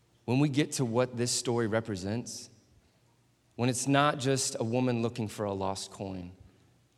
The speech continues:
but it's people, and it's not those people,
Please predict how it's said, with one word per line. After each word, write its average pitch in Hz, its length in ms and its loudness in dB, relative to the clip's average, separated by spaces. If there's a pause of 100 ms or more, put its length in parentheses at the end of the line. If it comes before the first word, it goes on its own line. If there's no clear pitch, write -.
(500)
but 95 120 -6
it's - 100 -14
people, - 480 -6 (720)
and 101 100 -4
it's 104 120 -2
not 135 240 4
those 143 260 10
people, 113 580 -2